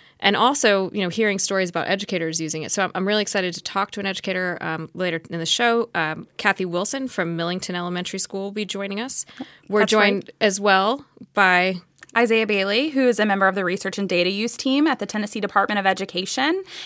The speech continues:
Speaker 2: And we also have Kathy Whitehead, who is a former teacher of the year in Tennessee and is our current, uh, T D O E Director of Educator Engagement, joining us to give a little bit more about the department perspective on how the data will be used.
Speaker 1: Yeah,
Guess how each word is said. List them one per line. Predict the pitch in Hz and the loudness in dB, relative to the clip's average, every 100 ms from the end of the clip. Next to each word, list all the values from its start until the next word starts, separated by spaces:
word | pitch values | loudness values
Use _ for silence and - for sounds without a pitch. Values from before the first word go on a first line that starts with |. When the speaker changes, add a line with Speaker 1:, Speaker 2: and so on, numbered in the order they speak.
| - | 0
Speaker 2:
And | 240 | 2
we | 247 | 4
also | 247 302 | 2 4
have | 277 - | 2 4
Kathy | 247 254 254 | 2 2 2
Whitehead, | 233 262 240 220 | 2 2 0 2
who | 262 | 2
is | 247 | 2
a | 240 | 0
former | 254 262 262 | 0 0 0
teacher | 262 240 - 254 | 0 -2 0 2
of | 220 | 2
the | 220 | 0
year | 214 214 | 2 2
in | 214 | 2
Tennessee | 208 208 - 202 202 202 | 0 -2 0 0 0 0
and | 190 190 | 2 2
is | 185 | 4
our | 185 | 2
current, | - - 240 220 202 - | 0 0 2 2 0 2
uh, | 190 180 | 2 2
T | 214 | -2
D | 196 | 0
O | 185 | 0
E | 185 | 0
Director | 180 165 - | 2 0 0
of | 170 | -2
Educator | - 165 160 175 160 | -2 -4 -6 -6 -4
Engagement, | 151 160 175 - 143 | -4 -4 -6 -6 -6
joining | - 185 185 | -2 0 0
us | 180 - | 0 -2
to | 190 | -2
give | 180 | 0
a | |
little | 175 175 | 0 2
bit | 170 | 2
more | 175 165 | 2 2
about | 147 | 2
the | - | 0
department | - 165 165 156 | -4 -4 -2 -2
perspective | 170 - 151 170 | -4 -4 -6 -2
on | 147 156 | -4 0
how | 156 | -2
the | 151 | -2
data | 131 - | -4 -4
will | 160 | -4
be | - | -4
used. | - - - - - | -6 -8 -8 -10 -4
Speaker 1:
Yeah, | 180 | -4